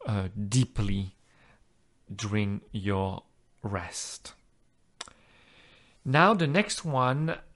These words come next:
the next blend is called Invigorative. The Invigorative, it's a blend that is the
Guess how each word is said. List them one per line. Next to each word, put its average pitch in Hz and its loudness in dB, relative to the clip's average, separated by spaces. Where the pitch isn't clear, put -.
the 139 2
next 165 2
blend 123 4
is 120 -4
called 127 4
Invigorative. 139 2
The - -4
Invigorative, 196 4
it's - -2
a 160 4
blend 180 2
that 135 0
is 143 0
the 123 -2